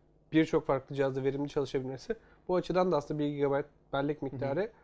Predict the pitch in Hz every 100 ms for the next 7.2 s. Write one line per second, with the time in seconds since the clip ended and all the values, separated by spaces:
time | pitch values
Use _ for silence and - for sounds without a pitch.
0 | _ - 165 - - 147 180 160 160 151
1 | 143 143 - - 135 131 123 127 190 185
2 | 208 - - - 147 151 151 156 147 151
3 | 143 147 135 139 131 120 175 147 139 143
4 | 143 139 123 - 160 151 - 139 135 139
5 | - - _ - 135 135 127 127 127 123
6 | 139 127 131 127 135 - 147 123 127 117
7 | 113